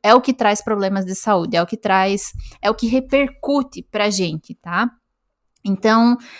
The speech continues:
a gente precisa entender que passar mais tempo na posição em pé e menos tempo na posição sentada acaba sendo a maneira mais fácil que a gente tem hoje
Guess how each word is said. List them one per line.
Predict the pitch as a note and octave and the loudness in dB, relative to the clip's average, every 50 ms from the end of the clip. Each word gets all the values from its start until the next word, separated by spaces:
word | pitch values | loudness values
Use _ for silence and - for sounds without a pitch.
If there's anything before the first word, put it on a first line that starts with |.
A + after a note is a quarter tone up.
| - - - | -20 -14 -4
a | - G#3+ | -2 0
gente | G#3+ A3+ A#3+ | 2 2 2
precisa | A#3 B3 B3+ B3 - C4 C4+ E4+ | 2 0 -2 -2 -2 -4 -6 -6
entender | F#4+ F#4+ F#4+ E4 C#4 A#3+ A#3+ B3 | -6 -6 -2 0 2 2 2 0
que | - - | 0 0
passar | - B3+ B3+ B3+ B3 A#3+ A#3 | 2 2 2 2 2 2 4
mais | B3 D4 E4 E4+ | 4 2 0 -2
tempo | - - B3 B3 B3+ C4 | -2 -2 -2 -2 0 -2
na | B3 A#3+ | -2 -2
posição | A#3+ A#3+ A#3 A3+ A#3+ A#3 - - - A3+ A3 | 0 0 -2 -2 -2 -4 -4 -2 -2 -2 -2
em | A#3 A#3+ B3+ | 0 0 -2
pé | B3+ - - G#3+ G3+ F#3+ G3 | -2 0 2 2 2 2 0
e | F#3+ F#3+ | -2 -2
menos | G3+ G#3 G#3+ A#3 C4 C4 - | -4 -4 -2 -4 -4 -4 -4
tempo | - B3 A#3+ B3 B3 | -4 -2 0 0 0
na | A#3+ A#3 | 0 0
posição | A#3 A3 A3 A3 G#3+ - A3+ A3 | 0 0 -2 -2 -2 -2 -4 -4
sentada | - - G#3+ G#3+ G#3+ - G#3 G3+ G#3 A#3+ B3+ A3+ G3+ - - - | -2 -2 -4 -4 -2 0 2 4 4 4 4 2 0 -2 -2 0
acaba | - G#3+ A3 - - A#3 A#3+ A#3 C#4 | 0 0 0 4 4 4 6 6 4
sendo | C#4 - - B3+ B3 B3+ C4 C4+ B3+ _ | 2 2 2 2 2 2 0 -2 -6 _
a | - A3+ A3+ | -2 0 0
maneira | A#3 A#3+ A3+ A#3 A#3+ B3 B3 | 2 2 2 2 4 4 4
mais | A#3 A#3 A3+ A3+ D4 - - | 4 4 4 4 2 -2 -2
fácil | - D4 B3+ A#3+ C4 - C#4+ B3+ | 0 2 2 2 2 0 -6 -2
que | - C4 | 0 0
a | |
gente | B3 - B3 A#3+ A#3+ | 0 2 0 0 0
tem | - A#3+ B3 A#3+ A#3+ A#3 | 2 0 0 2 2 0
hoje | A3 G#3+ G#3+ A3 A3+ A3+ A3 B3 D4 | 2 4 6 6 6 6 4 0 -2